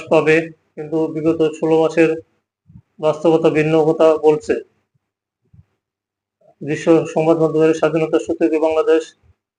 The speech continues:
ষোলো ধাপ এগিয়ে একশো ঊনানব্বইতম হলে এতে খুব বেশি আশাবাদী হওয়ার সুযোগ নেই,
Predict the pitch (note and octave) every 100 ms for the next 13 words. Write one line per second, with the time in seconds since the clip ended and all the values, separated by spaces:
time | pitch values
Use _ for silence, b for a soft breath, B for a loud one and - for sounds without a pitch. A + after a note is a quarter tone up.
0 | _ _ _ - E3 E3 D#3 D#3+ D#3+ D#3+
1 | D#3 D3+ - E3+ E3 D#3+ D#3 D#3 D#3 D#3
2 | D#3+ D#3+ D#3 D#3+ E3+ - _ _ _ _
3 | _ _ E3 D3+ D#3 E3+ D#3 E3 E3 E3
4 | D#3 - D#3+ D#3+ D#3 D#3+ - D#3 E3 D3+
5 | D#3+